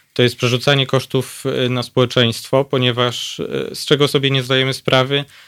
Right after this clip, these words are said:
zanieczyszczenie to jest coś, co kosztuje nas wszystkich, nasze zdrowie, e,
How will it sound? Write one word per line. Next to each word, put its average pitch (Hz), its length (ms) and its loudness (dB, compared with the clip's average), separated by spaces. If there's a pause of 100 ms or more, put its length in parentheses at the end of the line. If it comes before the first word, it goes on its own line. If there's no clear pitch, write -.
(120)
zanieczyszczenie 131 960 2
to 143 100 0
jest - 140 -2
coś, 170 160 2
co - 180 0
kosztuje 143 380 2
nas 131 140 -2
wszystkich, - 480 -4
nasze 110 220 -4
zdrowie, 120 520 2
e, 117 300 0